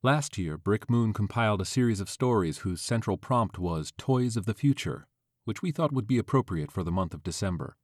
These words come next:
So, what you're about to hear is the first of four previously unpublished short stories.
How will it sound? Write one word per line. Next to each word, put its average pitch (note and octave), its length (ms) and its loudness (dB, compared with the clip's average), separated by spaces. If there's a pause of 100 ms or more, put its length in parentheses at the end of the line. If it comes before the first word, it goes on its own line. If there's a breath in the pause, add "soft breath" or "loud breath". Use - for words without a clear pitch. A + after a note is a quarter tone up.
(120)
So, B2+ 340 0 (380)
what A2 160 -6
you're C#3 140 2
about C3+ 220 2
to C3 60 2
hear B2 240 4
is B2 180 -2
the F#2+ 100 -2
first - 360 0
of A#2+ 120 -2
four D3 260 2
previously D3 640 2
unpublished A#2 680 0
short G#2 240 -2
stories. D#2+ 520 -2